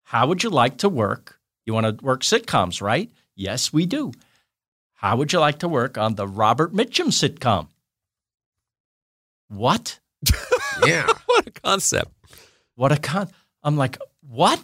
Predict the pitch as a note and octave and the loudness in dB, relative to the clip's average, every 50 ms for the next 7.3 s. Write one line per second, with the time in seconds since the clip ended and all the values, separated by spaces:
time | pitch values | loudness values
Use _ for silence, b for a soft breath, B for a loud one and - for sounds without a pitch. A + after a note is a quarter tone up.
0 | - _ _ _ _ _ _ _ - D3 D3 D3 D3 D3+ D3 C3+ A#2+ A#2 C3+ C#3 | -10 _ _ _ _ _ _ _ 0 2 2 2 4 2 2 2 4 4 4 4
1 | D#3 D#3 - - - D3+ D3+ E3 F3 G3 G3 D#3+ A#2+ A2 G2+ G#2 A#2 C#3+ - _ | 4 2 0 0 2 2 2 4 2 2 2 2 0 0 -2 -6 -10 -12 -14 _
2 | _ _ _ _ _ _ _ _ _ _ _ _ _ _ _ _ _ - A#2+ A#2+ | _ _ _ _ _ _ _ _ _ _ _ _ _ _ _ _ _ -2 0 0
3 | A#2 C#3 B2+ - C#3+ B2+ A#2+ C3 D3 D#3 D3 A#2+ G#2 G2 B2 C#3+ - - - - | 0 0 0 2 2 2 4 4 4 4 4 2 2 0 -4 -8 -12 -14 -16 -8
4 | - B2+ B2 F#3 F#3 D#3 C3+ C#3 C#3+ D#3 D3+ B2 A#2+ B2 B2 B2+ B2 - - B2 | -2 2 2 2 2 2 0 0 2 2 4 4 4 4 2 2 0 0 0 2
5 | B2+ A#2+ A2 C#3+ C3+ - - D3+ C#3+ - F3 A2 - D3+ D#3+ E3 F3+ F3+ F3 - | 2 2 2 2 2 2 2 2 2 2 2 2 2 2 2 4 2 2 0 0
6 | - D#3 D3 D3 D3+ D#3 D#3 C#3 A#2+ - - D3+ D3 - - E3+ - - C#3+ C3+ | 0 0 0 0 0 -2 -2 -4 -2 0 2 2 2 0 -2 -4 -2 0 2 4
7 | C3+ D3 D#3+ D#3 - _ | 4 4 2 -2 -10 _